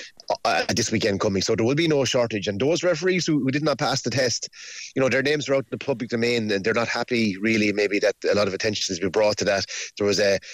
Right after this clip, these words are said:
slight difference to the technicalities of the testing system, uh, I believe test system,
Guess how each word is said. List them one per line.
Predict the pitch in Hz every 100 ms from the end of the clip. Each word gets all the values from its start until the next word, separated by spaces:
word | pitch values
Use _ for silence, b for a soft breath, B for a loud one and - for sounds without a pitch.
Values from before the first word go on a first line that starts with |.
| B B
slight | - 131 113
difference | 127 - 104 -
to | 98
the |
technicalities | 95 113 - 117 117 113 101
of | 92
the | 90
testing | 113 - 98
system, | - 113 107 92 B B B
uh, | 98 98 92 113
I | -
believe | 139 190
test | 117 95
system, | 107 - 151